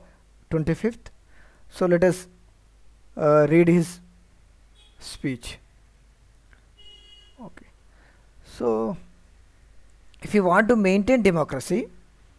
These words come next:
not just only in form, but also in fact, in true spirit, what we must do, what we must do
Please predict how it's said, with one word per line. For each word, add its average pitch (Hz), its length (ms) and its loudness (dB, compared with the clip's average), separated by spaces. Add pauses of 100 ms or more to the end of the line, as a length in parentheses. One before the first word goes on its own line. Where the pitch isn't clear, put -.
(1160)
not 180 360 0
just 196 300 -2
only 233 280 2
in 220 100 2
form, 123 320 -8 (840)
but 156 100 -6
also 165 340 0
in 247 120 2 (440)
fact, - 520 0
in 196 160 -6
true 302 220 -2
spirit, - 460 -6 (760)
what 175 280 2
we 220 80 0
must 180 340 -4
do, 208 300 -6 (500)
what 165 320 0
we 202 100 -6
must 202 360 -2
do 214 300 0